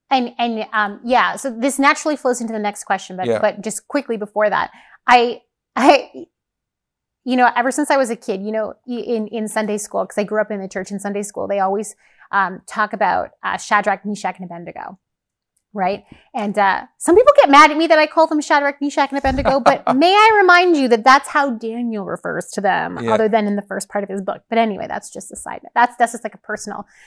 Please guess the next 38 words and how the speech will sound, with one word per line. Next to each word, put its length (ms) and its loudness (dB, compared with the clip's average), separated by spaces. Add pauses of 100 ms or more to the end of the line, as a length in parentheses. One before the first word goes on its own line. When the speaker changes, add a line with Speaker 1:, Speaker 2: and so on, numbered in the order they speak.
(460)
Speaker 1:
don't 220 2
come 200 -6
for 140 -14
me, 240 -18 (200)
okay? 280 4
Come 240 0
for 120 2
Daniel, 440 4
not 240 4
for 100 4
me. 220 2 (160)
<laughs> 140 -6
But 240 10 (480)
in, 240 8 (140)
in 160 2
Daniel 280 2
chapter 300 0
three, 240 -4
it 100 -8
talks 360 -2
about 400 2 (180)
Shadrach, 400 2
Meshach, 280 -6
and 80 -8
Abednego, 640 -6 (420)
uh, 80 -4 (240)
um, 320 -6 (480)
refusing 560 -4
to 100 -10
bow, 420 0 (300)
Speaker 2:
Right. 220 4
Speaker 1:
uh, 60 6
before 480 -2
the 340 -8
idol 300 0
that 100 -2
Nebuchadnezzar 520 -6
created, 640 -2